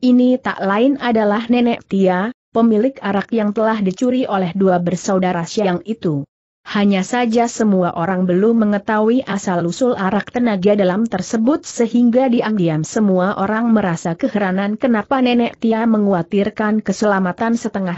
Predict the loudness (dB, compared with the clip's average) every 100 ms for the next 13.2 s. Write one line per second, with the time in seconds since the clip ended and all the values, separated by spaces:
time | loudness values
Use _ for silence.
0 | -4 -6 -4 -6 -2 -2 -4 -4 -2 2
1 | 2 2 0 0 0 0 0 2 2 2
2 | 2 4 4 4 4 4 4 4 0 -2
3 | -4 -2 -2 -2 -2 -2 -2 -2 -4 -4
4 | -4 0 0 0 -2 -8 _ _ _ -14
5 | -4 0 2 2 0 -2 -2 -4 -2 -2
6 | -2 -2 0 2 0 -2 -2 0 0 -2
7 | 0 0 0 -4 -6 -4 -2 0 0 0
8 | -4 -8 -4 -2 -2 -4 -14 _ _ _
9 | 0 2 2 0 2 2 2 0 -2 -4
10 | -2 -4 -2 -4 -2 0 0 -2 -2 -2
11 | -2 -4 0 4 4 2 0 -6 -6 -4
12 | 0 2 2 0 -2 -6 -2 0 0 0
13 | 0